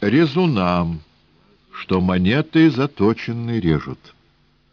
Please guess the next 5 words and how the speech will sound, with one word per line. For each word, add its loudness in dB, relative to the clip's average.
Общество -2
посовещалось, -4
решило, 0
резунам 0
нельзя, -2